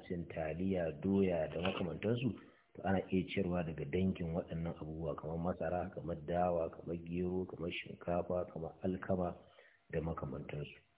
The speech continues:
Haka a wuraren da kuma suke cin wani abinci haka babu laifi. Haka a wuraren da yanzu wato barikanci da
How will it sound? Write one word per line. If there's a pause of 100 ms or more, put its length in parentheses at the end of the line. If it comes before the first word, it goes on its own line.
(360)
Haka
a
wuraren
da
kuma
suke
cin
wani
abinci
haka
babu
laifi. (600)
Haka
a
wuraren
da
yanzu
wato
barikanci
da